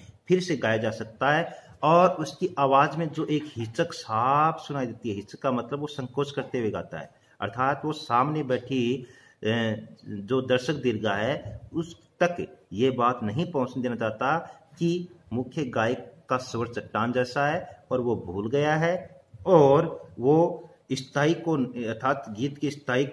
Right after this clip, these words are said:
को भी भूल गया है, संगीत को भूल गया है। इस कारण उसकी आवाज में थोड़ी सी हिचक है और ये हिचक इसलिए है कि वो गीत का संगीत याद करना चाहता है या अपने स्वर को ऊंचा न उठाने की जो कोशिश है, अर्थात कि उसका स्वर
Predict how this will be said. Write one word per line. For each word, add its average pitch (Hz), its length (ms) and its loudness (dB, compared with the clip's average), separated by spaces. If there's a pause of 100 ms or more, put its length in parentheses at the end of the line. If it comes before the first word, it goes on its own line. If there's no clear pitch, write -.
(120)
को 185 160 4
भी 185 120 2
भूल 127 200 0
गया 117 220 2
है, 147 440 -2
संगीत 135 420 0
को 170 80 0
भूल 117 220 -4
गया 110 260 2
है। - 480 -4
इस 208 180 0
कारण 151 320 2
उसकी - 280 -4
आवाज 131 240 4
में 139 160 -4
थोड़ी 131 260 -2
सी 135 200 -6
हिचक 147 400 -6
है 143 180 2
और 139 180 -2
ये 127 80 2
हिचक 117 220 -4
इसलिए 147 320 -2
है 147 60 4
कि 156 140 -2
वो 147 140 0
गीत 117 360 -4
का 147 80 -2
संगीत 120 460 -4
याद 131 180 2
करना 123 160 0
चाहता 120 320 0
है 92 280 0 (440)
या 156 200 6
अपने 165 240 4
स्वर 160 220 0
को 165 140 0
ऊंचा 160 200 2
न 156 80 2
उठाने 143 280 0
की 143 60 -2
जो 143 120 0
कोशिश 147 460 2
है, 107 160 6
अर्थात 139 520 0
कि 170 100 -4 (120)
उसका 196 380 0
स्वर 143 440 2